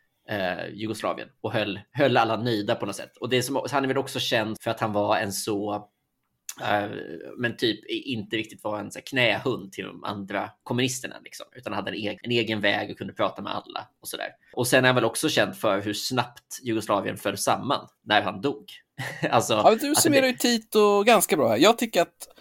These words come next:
Speaker 2: han verkar vara väldigt svår att få grepp på. Den jugoslaviska statsbildningen under Tito är jättesvår att förstå hur den funkade, hur det var, liksom, var något annat än ett enmannavälde, kan man väl säga,
Speaker 1: Ja, men
Speaker 2: på
Speaker 1: det
Speaker 2: något
Speaker 1: som
Speaker 2: sätt.
Speaker 1: hände, det som jag tror var en framgång var att, alltså, det, det blev ju ett ökat självstyre, till exempel i Kosovo,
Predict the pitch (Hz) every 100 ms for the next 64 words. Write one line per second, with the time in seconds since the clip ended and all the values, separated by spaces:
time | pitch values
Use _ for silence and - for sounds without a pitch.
0 | _ _ _ _ - 160 160 160 151 196
1 | 190 - 156 120 113 110 113 - - -
2 | - 139 143 139 143 151 135 131 - 123
3 | 147 - - 180 190 135 120 196 175 120
4 | 113 104 - - 110 139 156 - - -
5 | 156 151 156 - 147 131 127 151 127 127
6 | 135 160 151 127 120 117 117 123 120 123
7 | 120 120 127 117 120 120 113 - - 143
8 | 120 120 120 - _ 110 117 117 120 117
9 | 143 - - 123 127 147 123 147 151 156
10 | 139 151 160 156 143 131 - 147 156 151
11 | 151 170 123 107 110 110 113 117 107 127
12 | 120 120 101 98 98 123 117 127 131 123
13 | 151 139 113 - 143 104 - 135 - -
14 | 123 139 104 - 117 - 117 151 123 -
15 | 98 117 - - 57